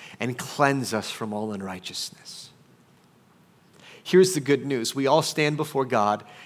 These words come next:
as, as marred sinners in dirty clothing. But at the end of Scripture, in Revelation, the church stands arrayed in white, like a bride adorned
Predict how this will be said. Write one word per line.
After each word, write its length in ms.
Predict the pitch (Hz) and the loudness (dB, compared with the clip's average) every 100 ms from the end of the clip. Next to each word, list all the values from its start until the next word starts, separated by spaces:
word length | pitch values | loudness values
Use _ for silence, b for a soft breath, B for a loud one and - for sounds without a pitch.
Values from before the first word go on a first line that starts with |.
| B | B
as, 320 | 117 107 - - | -4 -4 -6 -6
as 180 | 117 107 | -6 -4
marred 680 | 110 113 120 127 139 139 135 - _ _ - | -4 -2 0 2 2 -2 -4 -16 _ _ -12
sinners 760 | - - 110 107 101 - - - - | -6 -2 -2 -4 -8 -8 -8 -14 -8
in 160 | 123 | -6
dirty 260 | 107 117 117 | -2 -2 -2
clothing. 560 | - 113 104 104 95 98 _ _ _ _ _ _ _ _ _ - _ _ B B B | -4 -4 -4 -6 -12 -14 _ _ _ _ _ _ _ _ _ -20 _ _ B B B
But 120 | - 175 | -2 0
at 100 | 147 | 0
the 160 | 139 | 2
end 100 | 190 | 4
of 80 | 196 | 2
Scripture, 580 | - 170 - - - - - - _ _ _ _ - | 0 0 0 -2 -2 -4 -12 -20 _ _ _ _ -4
in 140 | 151 170 | 0 2
Revelation, 680 | 170 180 143 175 - 147 - - - - B B B | 4 4 2 2 0 -4 -8 -20 -20 -20 B B B
the 100 | 147 | -2
church 360 | 143 202 165 - | 2 2 2 2
stands 460 | - 165 175 180 - | 0 0 2 0 -2
arrayed 480 | 139 143 170 180 185 | -2 2 4 4 2
in 320 | 143 131 123 | -2 -4 2
white, 480 | 135 160 135 - - B B B B _ _ _ _ _ _ _ _ - | 4 4 2 -8 -16 B B B B _ _ _ _ _ _ _ _ -4
like 180 | - - | -2 2
a 60 | 143 | 2
bride 520 | 135 147 160 156 156 | 4 6 6 6 0
adorned 560 | 151 127 143 143 135 | -4 -2 0 0 -2